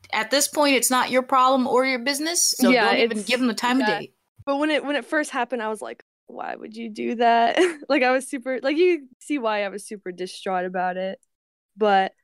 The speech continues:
Speaker 2: I've gotten over it now. And, uh,
Speaker 1: Understandably so.
Speaker 2: he can go suck a banana.
Speaker 1: Go suck on that banana.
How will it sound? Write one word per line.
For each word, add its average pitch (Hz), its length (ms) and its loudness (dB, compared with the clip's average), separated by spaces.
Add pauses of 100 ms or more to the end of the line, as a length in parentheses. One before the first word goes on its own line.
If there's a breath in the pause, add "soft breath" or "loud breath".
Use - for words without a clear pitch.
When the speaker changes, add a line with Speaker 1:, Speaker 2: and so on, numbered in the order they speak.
(220)
Speaker 2:
I've 240 220 0
gotten 247 340 0
over 185 300 -10
it 185 180 -10
now. 196 320 -8 (1160)
And, 196 280 -4
uh, 190 140 -6 (560)
Speaker 1:
Understandably 175 920 -6
so. - 380 -12 (360)
Speaker 2:
he 240 220 0
can 254 160 2
go 226 160 2
suck 220 320 0
a 214 60 -2
banana. 202 680 -2 (720)
Speaker 1:
Go 196 140 0
suck 196 340 0
on 170 140 2
that 165 200 -4
banana. 165 420 -2